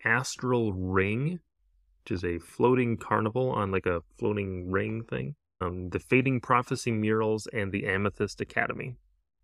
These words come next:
So this was the first section, as they came up with these extra locations and were able to kinda, th-, uh, basically they copied a bunch of their notes and stuff into Discord, and I just copied those and throw those back into my Notion page so that I have those for later when I'm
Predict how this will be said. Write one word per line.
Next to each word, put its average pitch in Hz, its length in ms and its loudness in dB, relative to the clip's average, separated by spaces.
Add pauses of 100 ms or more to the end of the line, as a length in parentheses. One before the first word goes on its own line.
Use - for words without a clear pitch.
So 120 100 2
this 151 60 12
was 165 100 10
the 147 80 10
first 139 240 6
section, 101 300 2
as 92 160 -2
they 104 240 0
came 98 320 -4
up 92 120 -6
with 104 120 -4
these 92 180 -2
extra - 380 -2
locations - 760 -2 (300)
and 90 500 -2 (160)
were 101 140 2
able 95 140 4
to - 80 -2
kinda, 90 300 -4 (140)
th-, - 140 -4
uh, 113 80 2
basically 120 440 6
they 101 200 2
copied 95 340 -2
a 95 60 0
bunch 95 220 -2
of 101 60 -6
their 87 100 -4
notes 90 280 -2
and 107 80 -6
stuff - 220 -6
into 90 160 -2
Discord, 101 380 2
and 95 100 2
I 87 80 0
just 92 220 -2 (580)
copied 98 360 4
those 92 220 2
and 85 100 -6
throw 92 200 0
those 87 280 -2 (120)
back 107 340 0
into 101 180 -2
my 90 140 -2
Notion 90 460 -2
page 120 360 -2 (560)
so 107 120 0
that 92 120 6
I 92 120 0
have 90 120 4
those 95 200 0
for - 120 -4
later 92 280 2
when 90 120 -2
I'm 85 180 -6